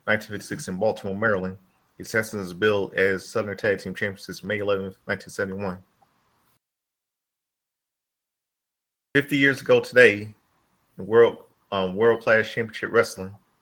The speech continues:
World Class Championship Wrestling, Johnny Valentine versus Jose Lothario, Nick Huzak, Saba Singh, and Bob Burns versus Toru Tanaka, Thunderbolt Patterson, Bully Wolf, Bronco Lubitsch, and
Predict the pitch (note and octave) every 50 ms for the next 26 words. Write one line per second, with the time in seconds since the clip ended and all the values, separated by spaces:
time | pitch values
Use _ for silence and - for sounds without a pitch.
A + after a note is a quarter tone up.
0 | _ - G2 A2+ A2 G#2+ - A2+ G#2 G2+ - A2+ G#2+ G2+ - - G2+ G2+ A2+ A2
1 | - - F#2+ F#2+ F#2+ G#2 - _ _ - _ _ _ _ _ _ _ - G#2 G#2+
2 | A#2 A#2 A2+ A#2+ A#2 A#2 A2+ A2 - A#2 A2 G#2+ G#2 G#2+ G#2+ - - G#2+ G#2+ A#2
3 | A2 G#2 G#2 G#2+ G#2 G2 F#2 - A2 A2+ A2 G#2+ G2+ G2 F#2+ G#2 A2+ A2 - -
4 | A#2+ A2+ G#2+ G#2+ G2+ G2+ F#2+ - - - _ _ _ _ _ _ - - - A2
5 | A2 G#2+ G#2 F#2+ - - A2+ G#2+ G#2+ G#2 G#2 - - F#2+ F#2+ F#2+ F#2+ F#2 F#2+ -
6 | _ _ _ _ - G#2+ G#2+ G#2 G2 A2 A2 G#2 G2+ F#2+ - G2+ G2 - - -
7 | - - B2 A2 G#2 G#2 - G#2 G#2 A2+ A2+ - - G2 G2 G2 A2 - _ _
8 | _ _ _ _ _ _ _ _ - G#2+ G#2+ G#2 G2+ G#2+ F#2+ - - A2 G#2+ G#2
9 | - - G2+ F#2+ F#2 G#2+ G#2+ G#2 G#2 G#2 G#2 G#2+ G#2+ G#2 G2+ - - G#2+ G#2 G2
10 | - G#2 F#2+ G2 G#2+ A2+ G2+ F#2+ G2+ - - D#2+ F#2 F#2+ F#2+ F2+ E2+